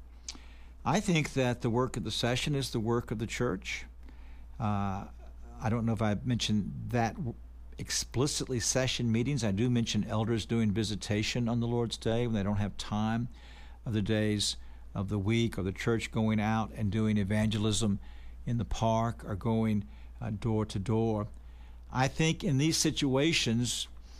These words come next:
where it's the best time for the elders to come together, uh, for the oversight of the church, that it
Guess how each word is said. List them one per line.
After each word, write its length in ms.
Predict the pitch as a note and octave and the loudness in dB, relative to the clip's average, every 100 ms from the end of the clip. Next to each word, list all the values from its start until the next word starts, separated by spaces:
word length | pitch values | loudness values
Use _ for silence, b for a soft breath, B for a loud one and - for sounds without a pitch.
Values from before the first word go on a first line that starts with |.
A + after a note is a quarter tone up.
| B B | B B
where 400 | - C3+ B2+ B2 | 0 4 4 4
it's 300 | A#2+ C3+ A#2 | 2 0 0
the 100 | - | 0
best 480 | A2+ - D3+ E3 - | 0 2 2 4 0
time 380 | - C3+ B2+ A#2+ | 2 4 4 2
for 100 | A#2 | 2
the 160 | A2+ A2 | 2 2
elders 400 | A#2+ B2+ B2 - | 2 4 2 0
to 100 | G#2 | -2
come 260 | - B2 | 2 2
together, 640 | A#2 G#2 A2+ B2 A#2+ G#2 G2+ B B B B B | 2 2 2 4 2 2 -2 B B B B B
uh, 320 | A2 G2+ G2 - | 2 2 0 -2
for 160 | - | 0
the 80 | G#2+ | 2
oversight 640 | A#2+ A#2+ B2+ - A2+ A2+ - | 2 2 2 4 4 2 -2
of 320 | - A2 F#2+ | -2 -2 -2
the 80 | G2+ | -4
church, 840 | - - B2+ A#2 A2 - - - - B B B - | -4 0 2 2 0 -2 -6 -6 -12 B B B -6
that 540 | A2 G#2+ A#2 A2+ F#2+ - - | -2 2 2 2 0 -6 -12
it 220 | - A#2 | -2 -2